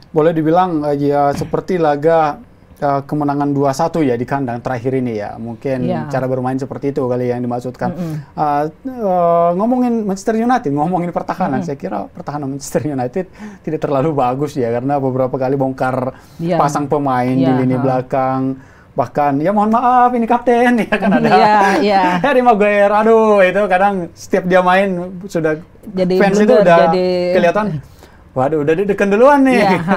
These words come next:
Speaker 2: ha, ha.
Speaker 1: Ta-, tapi menurut Bang Fikri kan, eh, pertahanan yang harus dipikirkan oleh Erik ten Hag?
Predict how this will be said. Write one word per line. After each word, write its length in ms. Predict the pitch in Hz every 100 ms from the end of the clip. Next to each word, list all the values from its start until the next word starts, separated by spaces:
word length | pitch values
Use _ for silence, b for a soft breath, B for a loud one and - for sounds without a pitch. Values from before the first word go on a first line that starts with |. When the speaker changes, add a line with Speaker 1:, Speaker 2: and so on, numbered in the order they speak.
| 185
Speaker 2:
ha, 160 | 185 190
ha. 280 | 160 147 135 127 127 214 B
Speaker 1:
Ta-, 160 | 196 202
tapi 240 | 196 208
menurut 240 | 262 202 196
Bang 160 | 180
Fikri 80 | 185
kan, 180 | 180 220 196 b b b
eh, 600 | - 196 170 165 165 165 160
pertahanan 540 | 175 185 165 175 165
yang 160 | 147 135
harus 480 | 139 143 - - 180
dipikirkan 640 | 139 135 135 131 135 143
oleh 220 | 131 120 123
Erik 160 | 120
ten 160 | 120 107
Hag? 160 | -